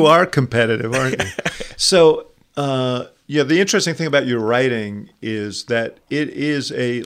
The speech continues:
Speaker 2: l-, you, you, you're, you're obviously, oftentimes you're talking about data, so it requires this. But even I, I, I mentioned you before this, I read your analysis of the State of the Union.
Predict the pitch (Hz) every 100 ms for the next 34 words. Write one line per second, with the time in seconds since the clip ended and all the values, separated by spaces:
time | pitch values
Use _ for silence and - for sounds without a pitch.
0 | - 120 - _ - 127 131 127 127 -
1 | 127 127 - - 123 131 139 151 135 135
2 | 117 151 175 147 139 123 110 123 113 -
3 | 117 110 101 92 - 117 113 113 113 -
4 | 143 143 123 107 - - - - _ _
5 | 131 123 - _ - 175 160 139 127 127
6 | 127 123 123 127 131 - 123 117 - 135
7 | 107 117 110 113 101 107 104 110 110 104
8 | 110 104 110 - 98 98 - 113 104 101
9 | 110 107